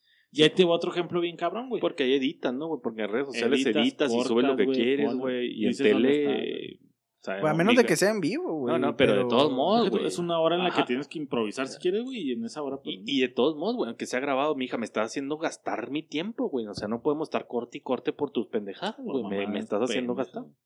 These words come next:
Speaker 1: Simón, güey. También hace poquito, o no sé, en algún podcast hablamos sobre las chichonas del, del, del Facebook, güey. ¿Te acuerdas? Y de hecho tú y yo estuvimos en, a mandando unos mensajes así de, "No mames, qué pedo, güey".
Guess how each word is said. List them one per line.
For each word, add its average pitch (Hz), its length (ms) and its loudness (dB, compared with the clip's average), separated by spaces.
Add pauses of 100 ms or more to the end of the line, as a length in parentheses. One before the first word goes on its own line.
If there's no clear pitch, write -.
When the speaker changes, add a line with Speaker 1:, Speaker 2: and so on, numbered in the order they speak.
Speaker 1:
Simón, 107 460 -10
güey. 151 120 -14 (640)
También 151 420 0
hace 165 260 0
poquito, 185 440 0
o 196 440 2
no 147 100 0
sé, 180 140 0
en 175 120 0
algún 175 280 -6
podcast 180 340 0
hablamos 151 380 0
sobre 147 340 4
las 107 160 0
chichonas 143 500 -4
del, 123 360 -2
del, 98 480 -10 (260)
del 110 220 -2
Facebook, 147 400 -2
güey. 131 160 0
¿Te 117 80 -4
acuerdas? 185 260 -2
Y 147 180 0
de 135 80 6
hecho 135 220 2
tú 190 100 2
y 185 100 4
yo 180 100 4
estuvimos 190 380 -2
en, 143 180 0 (320)
a 120 80 -4
mandando 117 400 0
unos 175 180 -10
mensajes 123 400 -6
así 131 240 -4
de, 143 160 0
"No 143 160 -10
mames, 147 320 -14
qué - 140 -8
pedo, 165 300 -2
güey". 220 180 -10